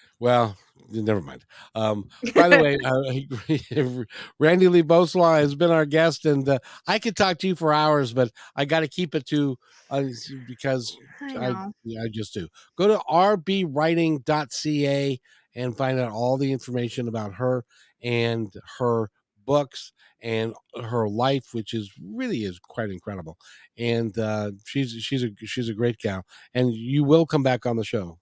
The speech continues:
Speaker 1: I know you
Speaker 2: Oh,
Speaker 1: will.
Speaker 2: for sure.
Speaker 1: You're going,
Speaker 2: Definitely.
Speaker 1: going to have to. And, but before we go, I wanna give you the opportunity to tell our audience anything that you would like them to know.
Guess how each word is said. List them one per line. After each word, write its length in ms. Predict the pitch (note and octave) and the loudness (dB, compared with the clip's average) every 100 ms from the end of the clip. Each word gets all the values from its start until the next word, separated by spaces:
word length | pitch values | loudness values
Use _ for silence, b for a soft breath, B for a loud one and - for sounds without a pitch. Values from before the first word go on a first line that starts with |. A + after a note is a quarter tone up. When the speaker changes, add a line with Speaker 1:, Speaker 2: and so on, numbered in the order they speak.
| - | -10
Speaker 1:
I 80 | A2 | -6
know 100 | G#2+ | 0
you 60 | A3+ | 0
Speaker 2:
Oh, 120 | F3 | -2
Speaker 1:
will. 100 | C#3 | -6
Speaker 2:
for 100 | F#2+ | -14
sure. 340 | - - - _ _ _ _ _ _ - | -16 -16 -18 _ _ _ _ _ _ -10
Speaker 1:
You're 100 | A2 | -8
going, 200 | F#2+ G2+ | -6 -6
Speaker 2:
Definitely. 120 | G#2 G2 | -6 -8
Speaker 1:
going 220 | G#2 G#2 | -8 -8
to 100 | A2+ | -6
have 240 | G#2 E2+ - | -6 -8 -10
to. 200 | E2 E2 B B B - | -14 -14 B B B -4
And, 260 | A2+ A2+ G#2 b b | -2 -2 -4 b b
but 120 | C3+ B2 | -6 -6
before 300 | B2 D#3+ F#3 | 2 2 2
we 120 | F3+ | 2
go, 380 | C#3 A2+ A2 G2 | 0 0 -2 -4
I 80 | A2+ | -2
wanna 220 | A#2 A2+ | 0 -2
give 200 | A2+ A#2 | -2 -2
you 60 | |
the 140 | A#2 A2+ | -2 -2
opportunity 640 | A2 G#2 B2 A2+ G#2+ G2+ | -4 -6 -4 -2 -4 -8
to 100 | F#2 | -10
tell 240 | F2+ A#2+ A2 | -8 -4 -2
our 140 | G#2+ | -2
audience 380 | G2+ G2 F#2 - | -4 -6 -8 -8
anything 360 | A2 B2 A#2+ A2 | -6 -4 -4 -4
that 100 | F2+ | -6
you 120 | G2 | -8
would 100 | F2 | -10
like 200 | E2+ - | -14 -16
them 160 | E2+ F2 | -20 -20
to 60 | |
know. 260 | E2 _ | -20 _